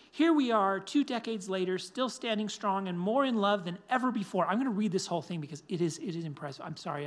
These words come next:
if, if you, if you wanna skip, I get it, but I'm gonna read the whole thing. "I want to take this opportunity to tell you how much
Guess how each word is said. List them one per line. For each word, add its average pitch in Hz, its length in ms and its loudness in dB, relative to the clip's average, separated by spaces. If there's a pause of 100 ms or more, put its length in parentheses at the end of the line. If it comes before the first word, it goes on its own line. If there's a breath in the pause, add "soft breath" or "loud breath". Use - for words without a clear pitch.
(120)
if, 247 300 -10
if 262 220 -8
you, 190 260 -2 (460 loud breath)
if - 80 -10
you 240 60 6
wanna 262 180 4
skip, 254 480 -2
I 190 100 2
get 233 220 4
it, 226 100 4
but 190 120 0
I'm 208 160 8
gonna 226 140 6
read 196 180 2
the 165 100 0
whole 160 140 0
thing. 151 280 -6 (640 loud breath)
"I 233 140 6
want 262 380 2
to 214 80 -10
take 214 240 0
this 196 180 -4
opportunity 190 340 -2
to 180 60 -8
tell 180 120 -4
you 170 40 -4
how 170 160 -2
much 175 380 -4